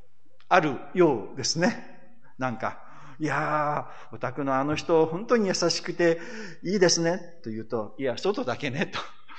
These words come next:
「うちではめちゃくちゃよ」とかいうような話を、あの、聞くことがありますけれども、外で背伸びをしているんですね。もう一生懸命いい人間、優しい人間というのをこう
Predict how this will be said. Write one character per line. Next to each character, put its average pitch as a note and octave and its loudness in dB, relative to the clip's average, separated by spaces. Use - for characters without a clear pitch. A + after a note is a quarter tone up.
「う E3 0
ち B3 0
で F#3+ 12
は B2+ 6
め D3 0
ち - 6
ゃ F3 12
く - -6
ち - 6
ゃ F3+ 10
よ」 F#3 10
と G3 12
か D#3+ 10
い D#3 6
う - 6
よ A3 8
う - 6
な D3 8
話 E3 8
を、 C#3 4
あ C#3+ 4
の、 C#3+ 0
聞 C#3 -8
く - -12
こ D#3+ 2
と D3+ 4
が B2+ 6
あ D3 6
り C#3+ 2
ま D#3+ 8
す - -2
け D#3 8
れ D3 6
ど D3 6
も、 E3+ 6
外 - 6
で A#2+ 0
背 A#3+ 4
伸 F4 6
び D4+ 8
を - 6
し - 2
て D#3 8
い C3+ 4
る B2+ 0
ん G#2 -10
で A#2 -6
す - -4
ね。 F#3 0
も B2 2
う C3 0
一 C3 0
生 G#3 4
懸 G3+ 6
命 D#3+ 4
い F3 4
い D3+ 0
人 D3+ 2
間、 D3+ 4
優 D#3 2
し E3+ 2
い - 2
人 E3 2
間 F3 2
と D#3 6
い C#3+ 4
う D3 2
の C#3 4
を C3 0
こ C#3 2
う - -12